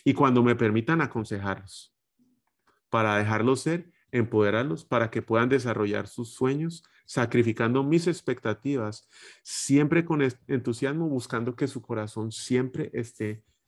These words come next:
dispuesto a recibir a Dios. Y hay tres acciones que le quiero compartir hoy para, y ya vamos a terminar,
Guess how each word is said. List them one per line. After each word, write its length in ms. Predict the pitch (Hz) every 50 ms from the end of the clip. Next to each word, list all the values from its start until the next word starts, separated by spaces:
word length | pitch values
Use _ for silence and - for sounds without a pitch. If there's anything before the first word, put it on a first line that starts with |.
| _ _ _
dispuesto 800 | _ 117 107 - - - - 110 107 107 - - 120 107 - -
a 120 | - - 110
recibir 680 | 104 104 101 - - 101 98 95 98 95 98 - - _ -
a 140 | 98 98
Dios. 440 | 92 98 95 98 104 107 - - _ _ _ - - - - _
Y 80 | 131
hay 80 | 131 139
tres 240 | 139 165 160 143 151
acciones 540 | 156 147 - - 156 151 151 156 160 156
que 140 | - - 147
le 120 | 123 117 110
quiero 300 | - 120 113 123 135 120
compartir 540 | - 139 127 120 117 107 110 - 110 107
hoy 120 | 110 113 113
para, 420 | 113 - 127 120 120 107 98 - -
y 100 | 123 110
ya 120 | 107 107
vamos 240 | 110 110 113 120 113
a 60 | 120
terminar, 560 | 113 113 104 104 104 104 104 104 110 127 127